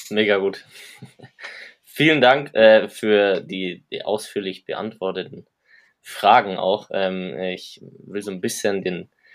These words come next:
den, den Abschluss machen und, ähm, ich glaube, also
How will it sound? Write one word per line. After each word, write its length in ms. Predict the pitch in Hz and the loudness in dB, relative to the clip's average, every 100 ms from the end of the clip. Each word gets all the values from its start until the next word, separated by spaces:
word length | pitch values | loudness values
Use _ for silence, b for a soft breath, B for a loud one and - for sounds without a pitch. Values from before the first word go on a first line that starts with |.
| B B B B - _ | B B B B -20 _
den, 300 | 107 107 104 | -4 -2 -2
den 160 | 95 104 | -4 0
Abschluss 760 | 123 - - 131 131 - - _ _ - | 0 0 0 0 0 -4 -12 _ _ -2
machen 500 | 113 135 - 135 127 | 2 2 2 0 0
und, 460 | 101 107 104 92 | 0 0 -2 -4
ähm, 520 | 82 101 98 98 95 - - | 0 0 0 -2 -8 -10 -8
ich 320 | 101 - - | -8 -10 0
glaube, 360 | 110 113 107 | 4 6 6
also 280 | 92 101 98 | 4 2 -4